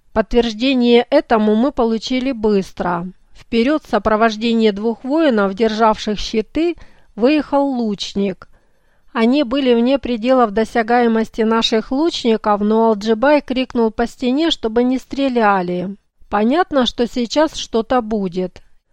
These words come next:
Я показала Вятичу на развивающиеся по ту сторону оврага хвосты на высоком шесте. «Пожаловал. Как ты думаешь, сидит или всё ещё стоит?» «Сидит.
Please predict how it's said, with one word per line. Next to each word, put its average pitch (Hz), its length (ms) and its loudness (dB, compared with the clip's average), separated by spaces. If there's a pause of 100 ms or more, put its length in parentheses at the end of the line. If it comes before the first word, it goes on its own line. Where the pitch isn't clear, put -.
(280)
Я 226 200 2
показала 233 580 0
Вятичу 247 500 0
на 220 140 2
развивающиеся 220 1040 0
по 220 160 -4
ту 240 160 -6
сторону 226 640 0
оврага 254 420 0
хвосты 226 480 -2
на 247 160 0
высоком 226 540 -2
шесте. 190 800 -2 (420)
«Пожаловал. 190 1000 0 (240)
Как 320 240 -4
ты 285 160 -2
думаешь, 196 600 -2
сидит 269 540 0 (100)
или 233 200 -2
всё 285 240 -4
ещё 262 320 -4
стоит?» 254 680 -2 (800)
«Сидит. 208 800 -4